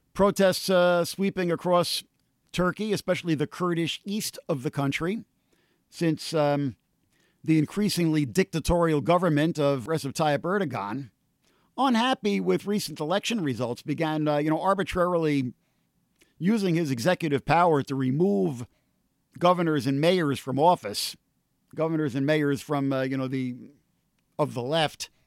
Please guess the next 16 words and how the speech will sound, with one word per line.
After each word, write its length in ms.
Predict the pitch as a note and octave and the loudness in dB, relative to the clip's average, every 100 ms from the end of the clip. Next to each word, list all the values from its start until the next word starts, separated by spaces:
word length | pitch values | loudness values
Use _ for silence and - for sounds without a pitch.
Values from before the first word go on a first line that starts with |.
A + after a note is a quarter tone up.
| _ _ _ _ _ | _ _ _ _ _
and 140 | C3 | -10
basic-, 320 | B2 D3+ C3+ C3+ | -6 -6 -6 -8
and, 180 | C3+ | -8
and 180 | C3+ C#3 | -8 -6
of, 220 | C3 A#2+ | -6 -6
uh, 340 | B2+ B2 A#2+ A#2 - - C#3 E3 | -8 -6 -6 -10 -14 -20 -20 -18
of 440 | F3 C#3 - B2 | -12 -10 -10 -10
the 80 | A#2 | -10
Kurdish 420 | - E3 D#3 - | -6 -4 -4 -6
movement 400 | B2+ A#2+ B2 A#2 | -6 -4 -6 -6
in 80 | A#2+ | -8
the 80 | B2 | -6
east 220 | C#3+ - | -8 -10
of 80 | A#2 | -12
the 40 | |
country, 440 | C3+ E3 D3 A#2+ | -8 -8 -8 -12